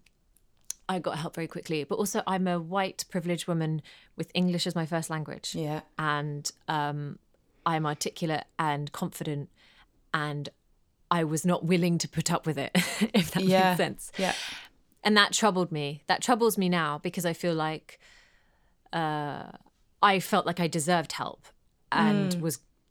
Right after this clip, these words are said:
Speaker 1: "Come on, I'm gonna get it." Um, and I think I worry a lot about the women who maybe wouldn't have that confidence or that support. And also I was in a WhatsApp group with incredible women, some of whom,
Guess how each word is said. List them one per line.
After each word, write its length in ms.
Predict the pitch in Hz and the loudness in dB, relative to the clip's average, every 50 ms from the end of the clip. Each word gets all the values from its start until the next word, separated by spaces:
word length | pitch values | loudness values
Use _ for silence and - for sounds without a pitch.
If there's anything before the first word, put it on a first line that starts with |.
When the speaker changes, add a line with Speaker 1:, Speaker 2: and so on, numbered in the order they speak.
| _ _ _ _ - - - | _ _ _ _ -18 -4 0
Speaker 1:
"Come 160 | 185 208 202 | 2 2 4
on, 240 | 170 - 143 143 - | 2 0 -2 -4 -4
I'm 100 | 170 190 | 0 2
gonna 140 | 180 185 170 156 | 2 2 4 4
get 160 | 190 185 135 | 4 4 4
it." 160 | 101 - - - - - - - - - - - | 2 -4 -8 -14 -18 -16 -16 -16 -18 -10 -6 -2
Um, 420 | 165 160 156 151 147 147 143 185 - _ _ _ - | 0 0 0 0 0 -4 -6 -10 -12 _ _ _ -2
and 100 | 170 165 | 0 0
I 100 | 160 151 | 0 -2
think 380 | - 165 151 151 - - - _ _ - | -2 -4 -6 -6 -8 -14 -20 _ _ -6
I 80 | 170 160 | -4 -2
worry 220 | 156 160 160 151 | 0 0 0 0
a 40 | 151 | 0
lot 140 | 156 151 113 | 0 -2 -2
about 240 | - 160 156 - | -2 -2 -4 -2
the 80 | - 175 | -2 -2
women 220 | 170 165 165 165 | -2 0 0 0
who 100 | 165 170 | 2 2
maybe 260 | 165 165 165 160 165 151 | 2 0 0 0 -2 -2
wouldn't 260 | 165 165 175 180 165 | -4 -4 -4 -4 -2
have 160 | 180 180 - | -2 -2 -2
that 160 | - - - | -2 -6 -6
confidence 440 | - - 180 - - 185 190 180 - | -6 -8 -6 -4 -4 -4 -4 -4 -4
or 80 | 175 160 | -4 -4
that 160 | 156 160 170 | -4 -6 -6
support. 680 | - 165 - - - 180 170 170 175 180 - - - - - - - - - - - - _ | -8 -10 -10 -6 -4 -2 0 2 0 0 -2 -6 -12 -14 -14 -16 -20 -20 -20 -20 -20 -6 _
And 100 | - 190 | 0 2
also 200 | 208 247 233 - 247 | 2 2 2 0 0
I 80 | - | 0
was 160 | 214 214 196 208 | 0 0 0 0
in 280 | 202 196 190 190 185 - - | -2 -2 -2 -4 -4 -6 -6
a 180 | 175 165 160 | -6 -4 -4
WhatsApp 400 | 156 185 - - - 220 214 - | -4 -6 -6 -6 -6 -6 -8 -6
group 320 | - 220 226 - - - - _ _ _ _ _ | -4 -6 -6 -6 -6 -12 -20 _ _ _ _ _
with 420 | - 170 175 170 - - - - - _ _ _ _ _ _ _ _ _ _ - | -4 -2 -2 -2 -2 -6 -14 -20 -20 _ _ _ _ _ _ _ _ _ _ -10
incredible 420 | 160 165 - 208 208 208 180 180 | -8 -2 0 0 0 2 0 -2
women, 300 | 165 160 151 147 147 160 - - - _ _ - | -2 -2 -2 -4 -6 -8 -8 -14 -20 _ _ -16
some 200 | - - 214 208 208 | -6 0 2 2 2
of 140 | 202 - - | 2 0 0
whom, 280 | 190 175 165 160 151 | 0 0 0 0 -2